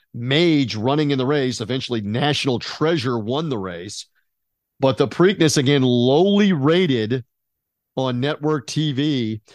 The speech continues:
So it's interesting. Some things doing well, like the N B A playoffs doing well as of late, or the Kentucky Derby that did well, or the Masters golf rating that did well.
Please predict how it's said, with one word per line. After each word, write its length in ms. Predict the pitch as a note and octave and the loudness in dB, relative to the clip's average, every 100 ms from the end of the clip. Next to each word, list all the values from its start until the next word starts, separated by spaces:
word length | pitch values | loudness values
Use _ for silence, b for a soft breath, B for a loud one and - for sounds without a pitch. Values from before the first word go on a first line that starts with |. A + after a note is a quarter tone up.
| b b | b b
So 220 | - D3 D3 | -2 0 2
it's 120 | E3 | 2
interesting. 540 | G#3+ - C#3+ C#3 A2 | 0 -2 -4 -6 -8
Some 340 | - E3 F#3 F#3 | -6 -4 -2 -2
things 400 | F#3+ F#3+ E3+ A#2+ | -2 0 -2 -2
doing 460 | D#3 D3+ B2+ A2 | -2 0 0 -2
well, 420 | G#2+ C3+ D#3+ G#3 | -2 -2 -2 -2
like 180 | F#3 C3 | -2 -4
the 160 | A#2+ A#2 | -6 -4
N 140 | B2 | -2
B 180 | A#2+ A#2 | -2 -2
A 120 | G#2+ | -4
playoffs 800 | G2+ - D3+ F3 E3+ F3+ F3 - _ _ _ _ - | -6 -4 -2 0 0 -2 -6 -12 _ _ _ _ -6
doing 320 | A#2+ D#3+ D#3 | -2 0 2
well 180 | D#3+ E3 | 2 2
as 140 | D#3+ | 0
of 80 | C#3 | 0
late, 160 | D#3 F3 | 0 0
or 60 | |
the 80 | A#2+ | -2
Kentucky 420 | A2 F#2+ C3 A2+ | -8 -6 -6 -6
Derby 400 | F#2+ B2 E3 F3 | -6 -2 0 2
that 160 | E3+ F3 | 0 0
did 240 | E3+ D3 | -2 -2
well, 320 | C#3 D#3 D#3+ F3 | -2 0 0 -2
or 120 | A#2+ | -6
the 100 | G2 | -8
Masters 600 | G2+ C3 D#3+ - F3 C#3 | -6 -2 -2 0 0 2
golf 320 | D#3+ E3 D3+ | 2 2 0
rating 300 | D#3+ E3+ E3 | 0 0 0
that 120 | D#3+ | -2
did 240 | C3+ D#3 C#3 | -4 -6 -6
well. 460 | D3+ D#3+ E3+ F3 | -6 -4 -6 -8